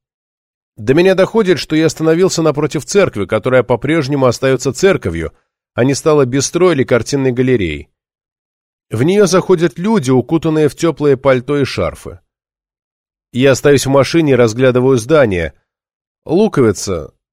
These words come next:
скорее готический атавизм, чем историческая ценность, водруженная на большую распластавшуюся жабу. У меня в сознании есть какое-то погребенное воспоминание, жаждущее подняться на поверхность, но я не знаю, как до него докопаться.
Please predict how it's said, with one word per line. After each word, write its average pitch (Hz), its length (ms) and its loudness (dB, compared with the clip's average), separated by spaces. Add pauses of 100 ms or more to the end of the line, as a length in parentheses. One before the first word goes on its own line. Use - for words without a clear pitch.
(120)
скорее 127 580 -2
готический 131 600 -4
атавизм, 156 600 0
чем 101 260 -2
историческая 117 600 -2
ценность, 120 640 -4 (220)
водруженная 131 760 0
на 127 100 2
большую 131 460 0
распластавшуюся 117 960 -2
жабу. 82 520 -8 (2250)
У 113 60 -6
меня 170 260 0
в - 60 -8
сознании 180 600 2
есть 190 220 -2
какое-то 185 400 0
погребенное 170 640 0
воспоминание, 170 840 0
жаждущее 147 640 0
подняться 147 500 -2
на 147 100 0
поверхность, 151 800 -2
но 135 180 -4
я 180 160 2
не 175 120 2
знаю, 175 320 2
как 165 200 -4
до 143 100 -4
него 156 200 -2
докопаться. 127 840 -8